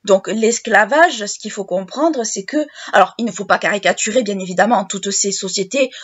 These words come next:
n'ont pas un fondement esclavagiste, mais l'esclavage fait partie de la culture, fait partie des normes, fait partie des mœurs,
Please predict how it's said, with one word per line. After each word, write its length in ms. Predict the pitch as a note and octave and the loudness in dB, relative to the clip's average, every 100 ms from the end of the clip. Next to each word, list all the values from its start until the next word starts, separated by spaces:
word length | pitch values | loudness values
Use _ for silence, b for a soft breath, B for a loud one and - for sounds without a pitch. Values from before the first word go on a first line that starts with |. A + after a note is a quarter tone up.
| B - | B -4
n'ont 280 | G#3 G3+ F#3+ | 2 2 2
pas 220 | B3 B3 | 4 4
un 200 | F3 - _ _ - | 2 -2 _ _ -18
fondement 840 | - - A#3+ A3 G#3 G#3 A3 A3+ | -16 -4 0 0 0 0 4 4
esclavagiste, 720 | A3+ - G3+ G#3 B3+ D#4+ A3+ | 2 2 4 4 2 -2 -2
mais 220 | G#3 D4+ D#4 B B B | 2 4 2 B B B
l'esclavage 640 | A3 A#3+ - A3 B3+ C4+ | 0 0 4 4 4 2
fait 140 | C4+ C4 | 2 2
partie 340 | F#3 - B3+ | 2 0 -6
de 100 | G#3+ | -2
la 140 | F#3+ F3+ | 0 0
culture, 380 | G3 F#3 E4 | -4 -4 -2
fait 100 | D#4 | 0
partie 380 | C4 G#3+ - - | 0 0 -2 -10
des 260 | G3 G3+ F#3+ | -8 -6 -4
normes, 680 | F#3 F#3+ G#3+ A#3+ B3+ D4 C#4+ | -4 -2 4 4 4 0 0
fait 100 | F#3 | 0
partie 280 | G#3 - A3 | -4 -4 -4
des 120 | F#3+ | -4
mœurs, 480 | F#3 G3+ D#4+ - | 0 2 2 0